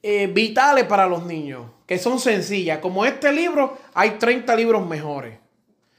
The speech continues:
Otro libro que es bien importante, que yo les enseñé de la, en la capellanía. Este hombre es un doctor, se llama Antonio Gilberto. Él es un doctor de Brasil. Eh,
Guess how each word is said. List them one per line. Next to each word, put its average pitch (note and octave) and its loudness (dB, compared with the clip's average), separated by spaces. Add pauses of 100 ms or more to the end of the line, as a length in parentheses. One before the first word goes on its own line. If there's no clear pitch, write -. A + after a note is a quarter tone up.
(440)
Otro B3+ 4
libro C4+ 4
que A#3+ 0
es A3 -4
bien C4 -2
importante, A#3+ -2
que F3+ -2
yo F3+ 0
les G#3+ 2
enseñé G#3+ -2
de G3 -2
la, F3 -4
en E3 -6
la E3 -4
capellanía. F3 -2 (1700)
Este G#3 2
hombre C4 4
es A#3+ 2
un A#3+ -2
doctor, F#3+ 0
se F#3 -4
llama A3 -2
Antonio A3+ -2
Gilberto. F3 -2
Él F3 -2
es G#3 0
un A#3+ -2
doctor A3 -2
de G3+ -2
Brasil. D#3 -6 (560)
Eh, D3+ -2